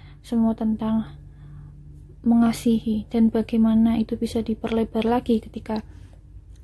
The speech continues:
eh, kita terhubung dengan pikiran, dengan logika kita, lebih dari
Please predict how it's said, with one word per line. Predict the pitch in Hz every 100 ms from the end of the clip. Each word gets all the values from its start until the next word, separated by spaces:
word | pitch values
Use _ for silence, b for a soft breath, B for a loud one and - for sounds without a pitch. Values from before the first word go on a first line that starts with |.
| - - -
eh, | 220 214 208
kita | 214 - 220 214
terhubung | 214 226 - 226
dengan | 214 214 208
pikiran, | 220 - 226 226 220 233 - - -
dengan | 220 214
logika | 214 - 226 226
kita, | 220 233 - 226 247 - -
lebih | 226 226 - 240
dari | 240 226 220 240